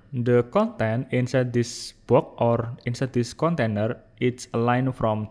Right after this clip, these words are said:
top to bottom. So we can simply say child to be column widget here. And the first widget will be text widget, and we say six month.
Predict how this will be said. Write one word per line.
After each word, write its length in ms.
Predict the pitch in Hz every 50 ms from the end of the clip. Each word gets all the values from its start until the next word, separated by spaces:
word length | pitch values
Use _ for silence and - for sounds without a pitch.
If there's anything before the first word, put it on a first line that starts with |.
| - -
top 280 | 139 147 143 - -
to 100 | - 113
bottom. 500 | 104 - 123 139 143 - 104 101 101 104
So 180 | - - 110 107
we 160 | 104 107 104
can 380 | - - - 107 101 101 104 101
simply 360 | - - 117 117 107 101 98
say 280 | 95 - 127 135 135 135 - - -
child 380 | - - 127 131 135 139 131 -
to 120 | 120 117
be 360 | 107 113 120 120 117 117 117 107 - - - - - _
column 280 | - 135 139 147 147 131
widget 360 | 110 101 - - 120 - -
here. 380 | - 104 95 90 85 82 - - - - - - _ - - - - - - - - - _ _ _ _ _ _ _ _ - - - - 101 101 - -
And 680 | 127 117 117 117 117 117 117 117 117 117 117 120 117 - - - _ _ _ _ _ _ - - - - - _ -
the 100 | 87 107
first 300 | 107 - - 190 185 -
widget 480 | 135 123 120 117 120 - 127 120 - -
will 180 | 123 117 113 110
be 200 | 110 - 110 107 107 - -
text 260 | - 165 165 - -
widget, 380 | 135 131 127 - - 120 110 - -
and 200 | 117 113 113 110
we 80 | 104 104
say 340 | 107 - - 120 117 117 117
six 540 | - - - - - - 175 180 - - -
month. 460 | 123 123 110 95 92 98 135 160